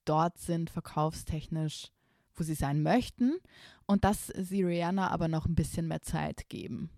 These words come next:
wollen. Aber, äh,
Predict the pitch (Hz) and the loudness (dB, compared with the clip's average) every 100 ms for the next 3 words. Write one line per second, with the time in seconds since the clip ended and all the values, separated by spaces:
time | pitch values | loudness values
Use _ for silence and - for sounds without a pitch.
0 | - - 147 127 - 160 - _ - - | -16 -4 -2 -2 -4 -6 -8 _ -20 -20
1 | - _ _ 151 151 151 156 151 151 151 | -20 _ _ 0 2 4 2 2 2 0
2 | 151 151 151 - _ _ _ _ _ - | 0 -2 -4 -10 _ _ _ _ _ -6
3 | 170 160 | -4 -2